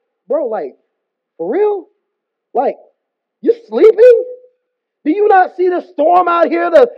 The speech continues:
boat's about to break apart and you're sleeping? Like, do you not realize the chaos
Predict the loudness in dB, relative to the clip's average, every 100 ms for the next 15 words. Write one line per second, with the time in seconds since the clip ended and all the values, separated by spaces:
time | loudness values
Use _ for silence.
0 | -18 _ 2 2 0 -8 -6 -6 -4 2
1 | 2 2 -2 4 4 4 0 -2 -2 -4
2 | _ _ _ _ _ -6 -2 0 0 0
3 | -2 0 0 -4 _ _ _ _ _ _
4 | _ -2 -2 0 0 2 2 -2 -4 0
5 | 2 2 0 -2 2 2 4 2 0